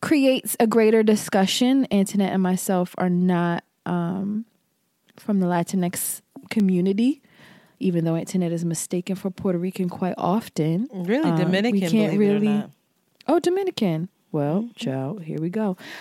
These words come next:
Speaker 1: A lot of people, um,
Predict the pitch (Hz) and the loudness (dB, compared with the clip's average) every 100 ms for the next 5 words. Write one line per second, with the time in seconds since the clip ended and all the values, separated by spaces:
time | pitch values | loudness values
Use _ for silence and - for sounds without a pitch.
0 | - 220 233 269 330 - 302 - 262 233 | 0 4 6 4 2 2 0 2 4 6
1 | 240 330 - - - _ - 214 214 208 | 6 2 -2 -20 -20 _ -2 4 4 6
2 | 196 190 190 | 4 4 2